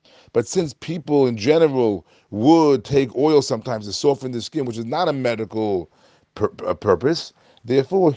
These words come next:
it's, it's not indicated by his action as doing it for medical purpose. Therefore, he can take oil to smear on his loins to take care of the pain.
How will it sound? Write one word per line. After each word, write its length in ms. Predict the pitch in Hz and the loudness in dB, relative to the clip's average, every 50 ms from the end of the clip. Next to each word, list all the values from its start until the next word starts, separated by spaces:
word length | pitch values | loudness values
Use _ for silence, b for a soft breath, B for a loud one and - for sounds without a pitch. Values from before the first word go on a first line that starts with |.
| - _ - | -4 _ -12
it's, 160 | 110 - - - | -12 -12 -12 -12
it's 360 | 135 - - - _ - - | -12 -12 -14 -20 _ -2 0
not 180 | 151 151 - | 0 2 2
indicated 420 | - 202 196 185 - - 151 143 139 | 2 2 2 2 2 2 2 2 4
by 100 | 127 131 | 2 2
his 140 | 135 120 135 | 2 0 0
action 320 | 156 185 180 - - 135 | 0 -2 -2 -4 -6 -6
as 100 | 131 127 | -4 -2
doing 180 | 123 202 196 175 | 0 2 2 2
it 60 | 131 | 0
for 80 | 131 | 0
medical 260 | 120 120 113 110 101 101 | 0 0 0 -2 -4 -6
purpose. 360 | - 104 95 95 - - - B B B B B B | -6 -6 -6 -6 -8 -10 -14 B B B B B B
Therefore, 280 | 135 160 170 - 147 | 4 4 4 4 2
he 40 | 139 | -2
can 80 | 113 113 | -4 -4
take 180 | 131 120 110 | -4 -4 -2
oil 440 | - 175 208 196 165 143 135 123 110 _ | 4 4 6 6 6 4 2 0 -2 _
to 100 | - 113 | -14 -14
smear 320 | 104 - - 127 139 135 123 | -12 -12 -10 -6 -4 -4 -2
on 160 | 127 117 113 | -2 -4 -4
his 180 | 117 110 104 113 | -6 -8 -8 -6
loins 320 | 123 131 123 120 107 - _ _ | -6 -4 -4 -6 -8 -12 _ _
to 160 | - 104 101 | -6 -6 -6
take 220 | 90 107 104 95 | -6 -8 -12 -10
care 140 | - 110 104 | -8 -8 -8
of 60 | 95 | -8
the 60 | 90 | -8
pain. 300 | 82 - 90 85 76 67 | -8 -8 -10 -10 -10 -14